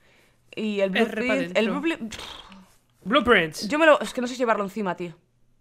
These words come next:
Speaker 2: ¿Pa qué?
Speaker 1: No, es que me da un poco de miedo. Ay, lo he dejado.
Speaker 2: Yo lo he dejado ahí.
Speaker 1: ¿Y la
Speaker 2: ¿Y si,
Speaker 1: escopeta
Speaker 2: eh,
Speaker 1: esta qué,
Speaker 2: tampoco
Speaker 1: tío?
Speaker 2: pasa nada? Ni idea. Hab-, había una que me dropearon a mí y
Speaker 1: Bueno, me la,
Speaker 2: paso
Speaker 1: me la,
Speaker 2: de
Speaker 1: es que no sé si llevármela, si no, si merece la pena.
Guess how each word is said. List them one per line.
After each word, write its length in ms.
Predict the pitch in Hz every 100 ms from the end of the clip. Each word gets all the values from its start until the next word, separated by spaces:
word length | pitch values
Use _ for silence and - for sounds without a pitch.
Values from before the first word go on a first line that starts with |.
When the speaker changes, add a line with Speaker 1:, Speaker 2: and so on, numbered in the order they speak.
| _ _ _ _
Speaker 2:
¿Pa 100 | 175
qué? 340 | 190 233 - _ _ _ _ _ 190
Speaker 1:
No, 180 | 196
es 80 | -
que 80 | -
me 20 |
da 40 | 196
un 40 |
poco 120 | -
de 60 | -
miedo. 160 | 131 131
Ay, 160 | 247 226
lo 80 |
he 40 | 226
dejado. 240 | - - - _ _ _ _ _ -
Speaker 2:
Yo 80 | 240
lo 80 |
he 20 | 359
dejado 300 | - 262 175
ahí. 260 | 151 147 _ _ _ - _ - -
Speaker 1:
¿Y 80 | 240
la 100 | 226
Speaker 2:
¿Y 40 |
si, 120 | - 220
Speaker 1:
escopeta 320 | 190 175 294
Speaker 2:
eh, 40 |
Speaker 1:
esta 180 | 220 233
qué, 100 | -
Speaker 2:
tampoco 80 | 190
Speaker 1:
tío? 100 | 214
Speaker 2:
pasa 120 | - 160
nada? 140 | 151 _ _ _ _ _ _ _ _ _ _ _ _ _ -
Ni 80 | 202
idea. 360 | 190 190 190 - _ _ _ _ _ _
Hab-, 180 | 185 185
había 240 | 196 190 196
una 180 | 220 233
que 280 | 233 214
me 440 | 202 190 185 180 175
dropearon 420 | 175 170 175 185
a 60 | 180
mí 220 | 185 196
y 80 | 175
Speaker 1:
Bueno, 180 | 240 220
me 60 |
la, 60 | 214
Speaker 2:
paso 60 | 233
Speaker 1:
me 40 |
la, 120 | 220
Speaker 2:
de 80 | 208
Speaker 1:
es 80 | 214
que 80 | 240
no 80 | 269
sé 60 |
si 80 | 277
llevármela, 460 | 247 196 262 285 240
si 140 | 196
no, 180 | 196 254
si 120 | 226
merece 240 | 202 208
la 120 | 196 -
pena. 380 | 214 302 285